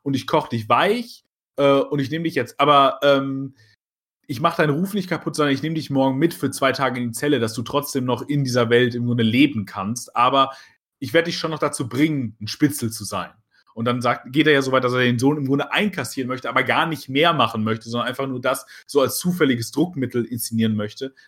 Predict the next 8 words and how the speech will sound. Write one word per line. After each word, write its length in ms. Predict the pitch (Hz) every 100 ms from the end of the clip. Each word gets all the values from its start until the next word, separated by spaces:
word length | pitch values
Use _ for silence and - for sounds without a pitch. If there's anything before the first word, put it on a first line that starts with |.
| -
was 180 | 117
dann 160 | - 123
ja 240 | 120 117 117
die 80 | 127
anderen 240 | 143 147
Polizisten 720 | - 117 110 110 - 120 113 -
anders, 640 | 131 135 104 - - _ _ _
äh, 200 | 110 107